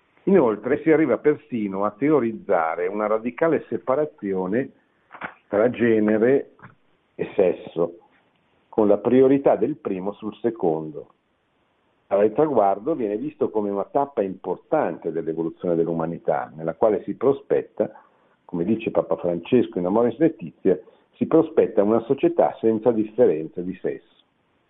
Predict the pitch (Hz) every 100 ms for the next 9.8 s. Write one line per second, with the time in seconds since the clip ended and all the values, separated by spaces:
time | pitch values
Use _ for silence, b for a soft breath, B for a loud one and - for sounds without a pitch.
0 | _ _ _ _ _ _ _ _ _ _
1 | _ _ _ _ _ - 208 208 175 143
2 | 147 147 143 135 127 110 131 131 156 113
3 | 80 80 101 123 104 95 92 92 90 87
4 | 82 - 87 - 90 87 85 80 - -
5 | - - - _ _ _ _ _ _ _
6 | _ _ _ _ _ _ _ _ _ _
7 | _ _ _ _ _ - - - 82 113
8 | 92 87 95 85 87 92 95 90 92 90
9 | 101 104 95 104 95 90 82